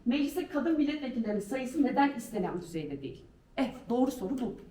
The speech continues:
Biz yüzde yirmi istemiyoruz doğal olarak, yani eğer eşit temsilden bahsediyorsak. Hepimizin bildiği adıyla İstanbul Sözleşmesi ve sonrasında, yani uzun adıyla da gördüğünüz şekliyle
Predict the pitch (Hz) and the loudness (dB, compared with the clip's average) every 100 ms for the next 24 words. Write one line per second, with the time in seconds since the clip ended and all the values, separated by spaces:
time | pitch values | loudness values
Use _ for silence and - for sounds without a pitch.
0 | - - - - 214 220 254 262 247 196 | -20 -20 -12 -4 2 8 8 8 4 4
1 | 285 330 339 359 311 226 190 175 165 160 | 4 4 6 8 8 8 4 4 6 4
2 | 156 - 170 165 185 185 196 - - 262 | 0 -2 -2 2 2 2 2 -2 2 4
3 | - 190 180 170 160 - 165 160 - - | 4 0 0 2 0 0 -8 -8 -14 -18
4 | - - - - - - - - - - | -20 -20 -18 -16 -16 -16 -18 -18 -18 -18
5 | - - - - - - - - - - | -18 -18 -18 -18 -16 -12 -10 -8 -10 -14
6 | - - - - - - 254 269 254 226 | -14 -14 -14 -14 -16 -10 -2 2 4 4
7 | 240 226 214 233 202 208 254 254 - 220 | 2 2 2 4 4 2 0 0 0 4
8 | 208 - 190 170 185 190 185 - 262 277 | 4 0 -2 0 0 0 -4 -2 -4 -4
9 | - - - - - - - 226 233 226 | -10 -20 -20 -20 -20 -20 -8 -2 2 2
10 | 233 - 240 214 190 196 190 185 214 180 | 0 -2 0 0 0 -4 -6 -6 0 2
11 | 180 175 170 175 - - - - 214 190 | 2 2 -4 -10 -18 -20 -8 -4 0 0
12 | 160 165 156 233 226 - - 196 175 165 | 2 0 2 -2 -4 -14 -10 -4 -2 -2
13 | 185 185 170 - 160 247 | -4 -4 -6 -4 -2 -2